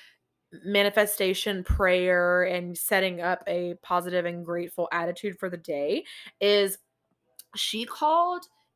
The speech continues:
and the way she said that you can distinguish between intuition and anxiety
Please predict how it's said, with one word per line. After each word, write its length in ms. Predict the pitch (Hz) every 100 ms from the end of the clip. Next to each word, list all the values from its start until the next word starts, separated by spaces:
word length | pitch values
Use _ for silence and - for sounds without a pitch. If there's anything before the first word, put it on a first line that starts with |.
| _
and 340 | 220 214 208 196
the 100 | 208
way 180 | 208 269
she 180 | -
said 240 | 285 226 190
that 120 | 185
you 100 | 190
can 220 | 196 180
distinguish 580 | 180 175 - 175 175 180
between 300 | 185 - 185
intuition 600 | 175 175 175 170 165 180
and 80 | 170
anxiety 600 | 170 170 160 170 202 220